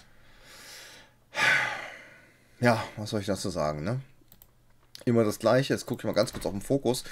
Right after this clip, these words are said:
Möglicherweise ist die Einstellung jetzt so, dass ihr nichts seht. Ich guck mal ganz kurz. Täter gefasst, da ist Geiselnahme in Dresden. Schauen wir mal, ob ich hier noch was für euch rausholen kann, eventuell.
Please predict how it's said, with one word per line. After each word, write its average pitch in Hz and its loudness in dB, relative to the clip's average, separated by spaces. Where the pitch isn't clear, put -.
Möglicherweise 113 2
ist 110 -4
die - 0
Einstellung 110 -2
jetzt 107 -2
so, 107 0
dass 98 -2
ihr 90 0
nichts 123 0
seht. 135 0
Ich - -6
guck - -6
mal 113 -4
ganz 95 -2
kurz. - -2
Täter 160 4
gefasst, - 2
da 98 6
ist 98 0
Geiselnahme 92 0
in 78 -10
Dresden. - -6
Schauen 139 10
wir 143 10
mal, 127 8
ob 113 0
ich 117 -4
hier 120 2
noch 107 4
was 107 0
für - -6
euch 92 0
rausholen 160 4
kann, 156 0
eventuell. 127 0